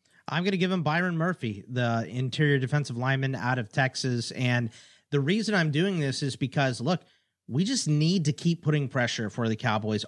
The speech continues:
on the quarterback. Y-, this is your strength, and you need to keep it.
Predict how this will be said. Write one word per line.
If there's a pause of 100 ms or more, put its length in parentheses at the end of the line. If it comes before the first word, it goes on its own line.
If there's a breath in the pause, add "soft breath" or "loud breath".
on
the
quarterback.
Y-,
this
is
your
strength,
and
you
need
to
keep
it.